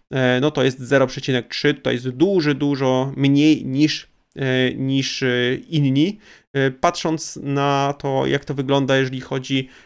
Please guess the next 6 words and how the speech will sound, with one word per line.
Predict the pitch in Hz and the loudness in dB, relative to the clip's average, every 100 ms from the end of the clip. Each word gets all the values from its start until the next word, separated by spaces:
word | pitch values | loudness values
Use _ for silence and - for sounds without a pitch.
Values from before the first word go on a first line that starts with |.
| _ | _
e, | 139 | -4
chociażby, | 131 147 - 170 147 139 131 131 _ - | -2 -2 2 2 2 0 0 -2 _ -8
mm, | 139 127 | -6 -6
o | - 135 135 | 0 4 4
całe | 135 135 131 131 - | 2 0 2 2 -2
zarządy, | 131 135 180 233 143 160 | -2 2 4 2 2 0